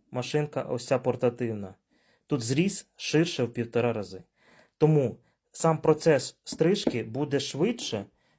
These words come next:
і з урахуванням того, що ви самі себе стрижете, то я думаю, це теж має значення, щоб ви це зробили швидше.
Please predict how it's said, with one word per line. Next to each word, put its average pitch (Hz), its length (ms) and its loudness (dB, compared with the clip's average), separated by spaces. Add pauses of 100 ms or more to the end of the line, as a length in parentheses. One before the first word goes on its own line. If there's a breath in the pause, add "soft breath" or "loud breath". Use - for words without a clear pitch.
(160)
і 139 120 -4
з 127 80 -4
урахуванням 156 380 2
того, 151 160 -4
що 147 140 -6
ви 147 80 -2
самі 151 260 0
себе 139 280 -2
стрижете, 151 540 -2
то 135 120 -8
я 147 80 -2
думаю, 147 260 -4
це 135 120 -10
теж 135 200 0
має 139 240 0
значення, 110 420 -2
щоб 110 160 -10
ви 127 80 -4
це 123 140 -10
зробили 127 420 -2
швидше. 113 520 -4